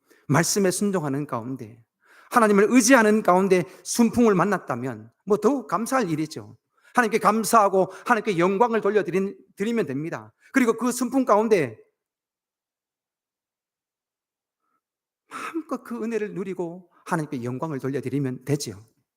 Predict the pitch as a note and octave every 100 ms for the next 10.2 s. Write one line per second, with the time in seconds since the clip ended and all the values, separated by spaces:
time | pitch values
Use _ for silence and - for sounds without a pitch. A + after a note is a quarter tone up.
0 | _ _ _ _ _ - E3 A2 G#2 A2+
1 | - _ _ _ _ _ _ _ _ _
2 | _ _ _ _ _ _ - - - G#3
3 | F#3 F3+ F#3+ - - G#2 - _ _ _
4 | _ _ _ _ _ _ _ _ _ _
5 | _ _ _ _ _ _ _ _ _ _
6 | B3 C#4 B3 A3+ G#3 - A3+ G3+ C#3 G#2+
7 | G#2 _ _ _ _ _ _ - E4 F4+
8 | D4 C#4 - B3 F#3+ A2+ G2+ A#2+ _ _
9 | _ _ - F#4+ G4+ F#4 C#4+ A3 B3+ G#3
10 | A2+